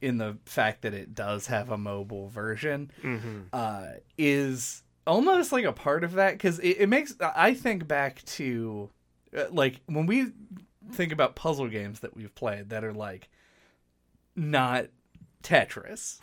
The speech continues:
Speaker 1: like, not a match three game, not
Speaker 2: Uh-huh.
Speaker 1: something that feels arcadey, something
Speaker 2: Like
Speaker 1: that is
Speaker 2: Monument
Speaker 1: specifically
Speaker 2: Valley or something.
Speaker 1: Yeah, like, Monument Valley feels like a puzzle game, and one that is,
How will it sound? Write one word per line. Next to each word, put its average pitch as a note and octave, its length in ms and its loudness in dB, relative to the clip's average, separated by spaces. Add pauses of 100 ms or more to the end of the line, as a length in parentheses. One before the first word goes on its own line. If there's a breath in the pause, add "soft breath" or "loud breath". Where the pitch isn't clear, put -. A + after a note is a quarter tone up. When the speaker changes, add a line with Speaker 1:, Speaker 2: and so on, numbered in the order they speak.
Speaker 1:
like, E3 200 4
not E3+ 360 10
a D#3+ 40 8
match C3+ 460 0
three G#2+ 340 -8
game, G2 280 -14
not B2 240 4
Speaker 2:
Uh-huh. - 20 2
Speaker 1:
something B2+ 340 0
that A#2+ 140 -2
feels A#2 300 -4
arcadey, G#2 640 -8
something C3 340 -2
Speaker 2:
Like - 0 -
Speaker 1:
that A#2 140 -4
is A2 100 -8
Speaker 2:
Monument A2+ 440 -2
Speaker 1:
specifically A2+ 220 -4
Speaker 2:
Valley A2+ 680 -4
or A2 160 -8
something. A2+ 580 -6
Speaker 1:
Yeah, G#3 300 2
like, C#3+ 180 2
Monument D#3+ 440 2
Valley C#3+ 300 4
feels C3 320 -2
like B2 120 -2
a A#2+ 60 -8
puzzle B2 320 -6
game, A#2 380 -4
and A2+ 220 -6
one A2+ 260 -4
that G#2+ 160 -6
is, G#2 500 -12